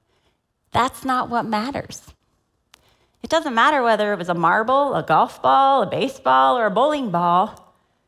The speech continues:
It's the fact that that window was shattered, and you're left with the results and the consequences of that. That is what needs to be healed,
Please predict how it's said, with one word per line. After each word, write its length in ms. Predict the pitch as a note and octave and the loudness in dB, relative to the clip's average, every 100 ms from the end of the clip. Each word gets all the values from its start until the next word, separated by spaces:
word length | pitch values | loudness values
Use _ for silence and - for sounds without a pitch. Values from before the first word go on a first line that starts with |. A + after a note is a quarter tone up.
| _ _ _ _ _ | _ _ _ _ _
It's 160 | - - | -14 -8
the 60 | |
fact 240 | G#3 A3+ A3 | -2 -2 -2
that 80 | A3+ | -2
that 240 | F#3 F#3 | -2 0
window 420 | A3 C4 A3+ F3 | -2 -2 -2 -2
was 160 | F3 E3 | -2 -6
shattered, 600 | - G#3+ G#3 E3+ D#3+ D#3+ - _ _ _ _ _ _ _ _ _ - | -2 0 0 -2 -6 -10 -16 _ _ _ _ _ _ _ _ _ -8
and 160 | F3+ | -6
you're 200 | G3 F#3 | -4 -4
left 400 | F3+ G3 B3+ - | -2 -2 -2 -8
with 140 | F3 - | -12 -8
the 100 | F3 | -6
results 680 | E3+ D3+ F3 A#3+ - - - | -6 -6 -4 -4 -4 -10 -12
and 120 | E3+ | -10
the 80 | E3+ | -10
consequences 840 | - D4+ - - - - - - - | -12 -14 -14 -16 -14 -16 -16 -14 -12
of 220 | - - | -10 -10
that. 340 | - - - - - - _ - | -10 -12 -16 -18 -20 -20 _ -12
That 640 | - A3+ B3 - - - - | -4 -2 -4 -6 -12 -18 -12
is 280 | G3+ F#3 - - _ _ | -12 -12 -16 -20 _ _
what 300 | F#3+ F3+ - _ _ _ _ - | -10 -10 -10 _ _ _ _ -10
needs 320 | F#3 E3 - | -8 -8 -10
to 120 | - | -12
be 120 | E3+ | -10
healed, 560 | D#3 - F3 E3 E3 - | -12 -10 -8 -8 -10 -14